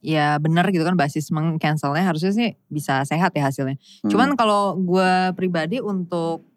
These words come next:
Speaker 1: untuk omongan sebenarnya gue nggak ada sih yang gue setuju untuk itu di cancel gitu.
Speaker 2: Nggak ada kalau buat omongan.
Speaker 1: Heeh, karena menurut gue efek dari meng-cancel omongan tuh malah,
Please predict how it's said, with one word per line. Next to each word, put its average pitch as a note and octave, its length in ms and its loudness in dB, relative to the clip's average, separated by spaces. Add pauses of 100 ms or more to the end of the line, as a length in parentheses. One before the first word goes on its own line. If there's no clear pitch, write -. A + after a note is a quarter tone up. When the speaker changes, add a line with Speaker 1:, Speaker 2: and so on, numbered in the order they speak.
(120)
Speaker 1:
untuk D#3+ 360 -8
omongan E3 500 2
sebenarnya G3 460 0
gue F#3 180 2 (640)
nggak D3+ 200 4 (100)
ada E3+ 100 2
sih F#3 180 0
yang E3 240 0
gue D#3 120 0
setuju D#3 420 -2
untuk D#3 300 -4
itu D3+ 160 -2
di D3+ 80 0
cancel D3+ 400 0
gitu. C3+ 180 -2
Speaker 2:
Nggak A2+ 220 4
ada A2 160 0
kalau G#2 200 0
buat A2 140 -2
omongan. A#2 640 0
Speaker 1:
Heeh, G#3 300 4
karena G3 240 2
menurut G#3+ 320 2
gue F3 300 2 (180)
efek G#3 340 0
dari F#3 220 2
meng-cancel F3+ 500 0
omongan E3+ 480 0
tuh D4 140 0
malah, F3+ 420 2